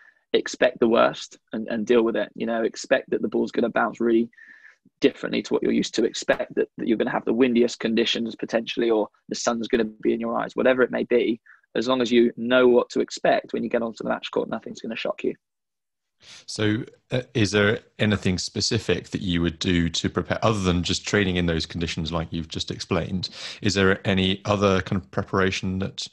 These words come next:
Speaker 2: you would take one of your clients or athletes, uh, how, how you describe them, through if they were gonna go to that kind of event?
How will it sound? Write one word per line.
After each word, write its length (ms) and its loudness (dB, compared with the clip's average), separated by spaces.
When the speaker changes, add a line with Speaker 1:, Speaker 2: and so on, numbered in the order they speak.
Speaker 2:
you 180 -2
would 200 -2
take 340 -4
one 200 -6
of 120 -4
your 440 0
clients 360 0
or 120 0
athletes, 320 -4
uh, 80 2
how, 200 -2
how 140 -6
you 140 -4
describe 460 -8
them, 240 -10
through 320 -4
if 100 -10
they 80 -6
were 80 -8
gonna 160 -4
go 120 -4
to 120 -12
that 160 -12
kind 80 -10
of 60 -10
event? 260 -10